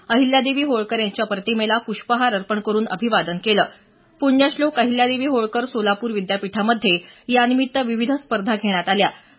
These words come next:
काल पारंपरिक गीतनृत्याचं तसंच मी अहिल्या बोलते या नाट्यप्रयोगाचं सादरीकरण झालं. छत्रपती संभाजीनगर इथं काल महात्मा गांधी राष्ट्रीय ग्रामीण रोजगार हमी योजनेअंतर्गत बांबू आणि फळबाग लागवड कार्यक्रमाची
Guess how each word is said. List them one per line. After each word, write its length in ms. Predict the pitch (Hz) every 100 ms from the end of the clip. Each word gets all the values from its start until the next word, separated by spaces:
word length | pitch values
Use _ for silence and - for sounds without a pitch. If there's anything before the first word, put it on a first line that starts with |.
| -
काल 160 | 247 254
पारंपरिक 640 | 247 220 262 262 285 240 - 214 208
गीतनृत्याचं 760 | 220 226 202 190 214 202 240 269 - -
तसंच 260 | 247 240 285 285
मी 240 | 240 262 -
अहिल्या 360 | 220 220 220
बोलते 460 | 214 196 202 247 165 156 - 247
या 60 |
नाट्यप्रयोगाचं 840 | 240 208 202 254 262 240 214 196 247
सादरीकरण 640 | 247 196 202 226 226 170
झालं. 320 | 160 208 175 - _ _ _ _ _ _ _ _ _ _ _ _ _ _ _ _ -
छत्रपती 480 | - 269 285 302 339
संभाजीनगर 640 | 339 269 277 277 277 277
इथं 240 | 277 302
काल 260 | 285 247 240
महात्मा 400 | 240 254 - 247
गांधी 300 | 240 240 269
राष्ट्रीय 460 | 233 190 - 240 240
ग्रामीण 340 | 233 202 226
रोजगार 360 | 240 233 247 262
हमी 200 | 226 220
योजनेअंतर्गत 800 | 202 214 214 190 185 226 226 247 - - -
बांबू 380 | 220 226 240 285
आणि 220 | 254 254 254
फळबाग 380 | 233 220 247
लागवड 340 | 247 202 202 220
कार्यक्रमाची 720 | 220 190 196 202 214 -